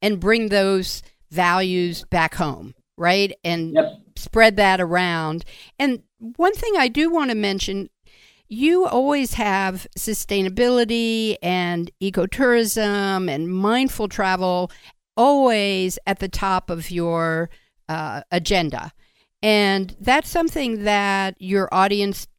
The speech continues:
Speaker 1: is interested in. So give us an idea, Felix, of when, when you go on one of your trips,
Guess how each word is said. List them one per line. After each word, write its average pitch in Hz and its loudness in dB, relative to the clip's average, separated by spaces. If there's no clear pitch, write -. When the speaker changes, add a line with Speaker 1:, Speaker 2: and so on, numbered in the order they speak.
Speaker 1:
is 185 -2
interested 240 -2
in. 143 -8
So 269 0
give 311 -8
us 381 -2
an 392 -2
idea, 247 0
Felix, 226 0
of 214 0
when, 240 0
when 233 2
you 226 2
go 247 2
on 233 0
one 208 0
of 196 -2
your 202 -2
trips, 202 -4